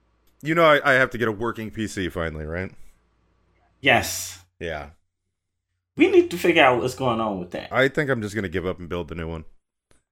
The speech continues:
Speaker 2: Okay.
Speaker 1: I mean, I,
Speaker 2: I'm
Speaker 1: 'cause
Speaker 2: surpri-,
Speaker 1: it
Speaker 2: I'm surprised you didn't, you hadn't lost patience earlier and just
Speaker 1: I,
Speaker 2: did it.
Speaker 1: because I just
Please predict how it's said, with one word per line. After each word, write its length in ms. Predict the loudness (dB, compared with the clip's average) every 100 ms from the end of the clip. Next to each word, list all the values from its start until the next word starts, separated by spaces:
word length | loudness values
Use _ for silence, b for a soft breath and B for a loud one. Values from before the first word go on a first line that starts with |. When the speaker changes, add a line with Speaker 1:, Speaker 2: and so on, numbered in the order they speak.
| _ _ _ _ _
Speaker 2:
Okay. 300 | -10 -8 -6
Speaker 1:
I 140 | -2 0
mean, 160 | 0
I, 100 | 0 0
Speaker 2:
I'm 320 | -2 -16 -18 _ -8
Speaker 1:
'cause 260 | -6 -6
Speaker 2:
surpri-, 280 | 0 0 0
Speaker 1:
it 80 | -8 -12 B B
Speaker 2:
I'm 140 | 6 8
surprised 480 | 6 8 10 10 6
you 100 | 6
didn't, 420 | 8 8 4 -2
you 280 | 2 4 8
hadn't 340 | 8 6 6
lost 300 | 6 6 6
patience 420 | 4 4 -2 0
earlier 460 | 4 4 4 2 0
and 100 | 0
just 200 | 0 0
Speaker 1:
I, 40 |
Speaker 2:
did 220 | 0 -2 -6
it. 140 | -12
Speaker 1:
because 720 | -8 -2 0 2 -2 -4 -8 -2
I 220 | 0 0
just 420 | -2 -8 -10